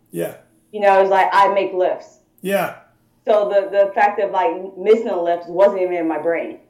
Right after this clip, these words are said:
Speaker 1: Yeah.
Speaker 2: You know, as long as I execute the lift, I make lifts.
Speaker 1: Mm-hmm.
Speaker 2: So it's that swagger, that kinda, like,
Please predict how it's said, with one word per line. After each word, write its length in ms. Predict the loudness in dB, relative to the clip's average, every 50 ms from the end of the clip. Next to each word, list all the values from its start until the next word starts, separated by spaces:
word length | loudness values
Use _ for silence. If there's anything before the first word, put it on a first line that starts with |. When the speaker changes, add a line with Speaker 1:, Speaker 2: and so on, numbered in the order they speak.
| _ _ -12
Speaker 1:
Yeah. 460 | -10 -6 -6 -4 -4 -4 -4 -4 -4 -4
Speaker 2:
You 0 | -2
know, 20 | -2
as 140 | -2 -2 0
long 160 | 2 2 4
as 80 | 4 4
I 220 | 4 4 2 2 0
execute 460 | -4 -4 -6 -8 -12 -10 -10 -8 -8
the 60 | -6
lift, 340 | -4 -2 0 0 -2 -2 -6 -10 _ _ _ _ _ _ _ _ _ _ _ -4
I 100 | -2 2
make 220 | 2 0 0 0
lifts. 400 | -4 -6 -6 -8 -12 -18 _ _ _ _ _ -14
Speaker 1:
Mm-hmm. 380 | -10 -8 -6 -6 -6 -6 -6 -2
Speaker 2:
So 140 | 0 0 2
it's 100 | 2 2
that 280 | 2 2 0 -2 -4 -8
swagger, 580 | -4 0 2 4 4 4 4 2 0 0 0 0
that 160 | -2 -4 -6
kinda, 220 | -6 -4 -4 -2
like, 500 | 0 0 0 0 0 -2 -4 -6 -14 -20